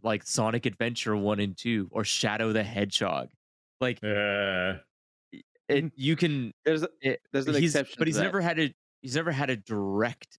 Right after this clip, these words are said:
Speaker 1: a game before, and directing
Speaker 3: He
Speaker 1: a
Speaker 3: has,
Speaker 1: game
Speaker 3: actually.
Speaker 1: is something that you can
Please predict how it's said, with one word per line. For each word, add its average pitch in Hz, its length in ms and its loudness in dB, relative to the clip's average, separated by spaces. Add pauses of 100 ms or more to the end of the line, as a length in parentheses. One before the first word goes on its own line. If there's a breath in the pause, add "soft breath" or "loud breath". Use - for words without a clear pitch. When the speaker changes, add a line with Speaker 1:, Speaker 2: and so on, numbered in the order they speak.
(120)
Speaker 1:
a 110 60 -2
game 101 400 0
before, 95 460 -4
and 113 160 -2
directing 131 420 -2
Speaker 3:
He 147 80 2
Speaker 1:
a 156 60 2
Speaker 3:
has, 170 60 2
Speaker 1:
game 139 280 0
Speaker 3:
actually. 98 420 -8 (200)
Speaker 1:
is 147 160 2
something 160 560 0 (140)
that 123 160 -2
you 131 160 2
can 151 200 0